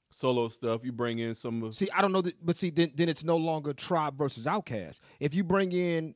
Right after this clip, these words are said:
Speaker 2: if Tip can play Vibrant Thing.
Speaker 1: Yeah, 'cause Vibrant Thing was a Smitty ass.
Speaker 2: Right, but that wasn't a Tribe song.
Speaker 1: So
Speaker 2: That's a
Speaker 1: we,
Speaker 2: Tip song.
Speaker 1: so we, if we just sticking strictly with the group,
Speaker 2: Right, if you sticking stri-
Speaker 1: with the group dynamic.
Speaker 2: I mean, if, if you talk, like, Tip has done production, Tip has done,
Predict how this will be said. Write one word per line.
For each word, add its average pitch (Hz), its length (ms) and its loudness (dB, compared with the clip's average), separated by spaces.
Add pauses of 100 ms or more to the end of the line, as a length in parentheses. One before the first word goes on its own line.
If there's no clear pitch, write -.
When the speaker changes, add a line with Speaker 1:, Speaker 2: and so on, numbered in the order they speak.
Speaker 2:
if 160 140 -2
Tip - 260 2
can 185 140 2
play 175 200 4
Vibrant 147 540 0
Thing. 127 360 2
Speaker 1:
Yeah, 135 140 4
'cause 107 160 -4
Vibrant 120 380 4
Thing 104 200 0
was 90 140 -4
a 95 40 -6
Smitty 110 840 -4
ass. 92 240 -4
Speaker 2:
Right, 185 220 4
but 156 120 -4
that 185 140 4
wasn't 170 180 2
a - 20 -12
Tribe 214 480 -2
song. 92 380 -8 (460)
Speaker 1:
So - 140 2
Speaker 2:
That's 180 140 2
a 190 60 -2
Speaker 1:
we, 196 80 -6
Speaker 2:
Tip - 340 0
song. 101 320 -8
Speaker 1:
so 113 160 -4
we, 107 180 0
if 113 100 -4
we 143 120 0
just 127 180 -4
sticking 120 320 -2
strictly 151 560 0
with 135 160 -4
the 127 60 -6
group, 127 320 -2
Speaker 2:
Right, 190 260 -2
if 151 100 -8
you 208 120 -2
sticking 180 280 -6
stri- - 120 -10
Speaker 1:
with 107 80 -2
the 113 40 -2
group 127 220 4
dynamic. 123 480 6
Speaker 2:
I 143 40 2
mean, 185 100 4
if, 175 180 0
if 190 100 0
you 233 80 -8
talk, 208 300 -2
like, 170 160 -6
Tip - 220 -6
has 196 100 -4
done 170 180 0
production, 185 600 -2
Tip - 180 -6
has 160 140 -10
done, 147 580 -4